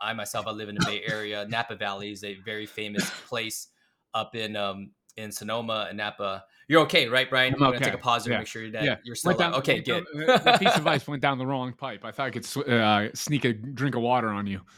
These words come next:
Speaker 1: All good, all good. Uh, like I was telling everyone, N-, Napa, there's a lot of wineries, a lot of experiences, a lot of activations,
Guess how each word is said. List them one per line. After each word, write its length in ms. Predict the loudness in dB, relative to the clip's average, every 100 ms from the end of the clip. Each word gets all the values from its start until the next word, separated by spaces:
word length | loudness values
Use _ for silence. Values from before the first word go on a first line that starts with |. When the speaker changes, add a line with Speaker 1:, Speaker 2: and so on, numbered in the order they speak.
| -20 -20 -20 -20 _ _ _ _ _ _ _ _ _ -2
Speaker 1:
All 180 | 0
good, 240 | 0 0 0
all 160 | 0
good. 240 | -2 -8 -12 _ _ _ _ _
Uh, 80 | -18 -10
like 200 | -2 2
I 60 | 4
was 100 | 6
telling 180 | 6 4
everyone, 380 | -2 -6 -6 -8
N-, 160 | -2
Napa, 500 | 4 4 4 -2 -4 _ _ _ _
there's 560 | -4 -2 0 -2 -6 -8
a 80 | -6
lot 240 | 0 2
of 60 | 2
wineries, 520 | 2 0 0 -4 -4
a 40 | -4
lot 180 | -4
of 40 | -6
experiences, 760 | -8 -10 -10 -10 -8 -8 -8
a 20 |
lot 160 | -6 -4
of 40 |
activations, 720 | -4 -6 -8 -8 -8 -10 -12